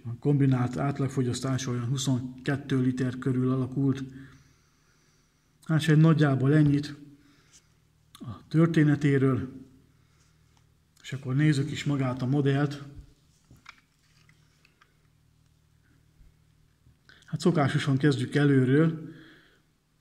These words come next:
Szerintem az eleje kifejezetten szépre,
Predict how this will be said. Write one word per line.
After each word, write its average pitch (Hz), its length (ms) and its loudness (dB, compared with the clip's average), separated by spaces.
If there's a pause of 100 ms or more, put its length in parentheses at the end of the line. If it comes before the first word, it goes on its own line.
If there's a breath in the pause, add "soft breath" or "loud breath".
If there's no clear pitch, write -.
(800)
Szerintem 170 480 4
az 147 120 4
eleje 143 480 4
kifejezetten 131 760 0
szépre, 139 540 0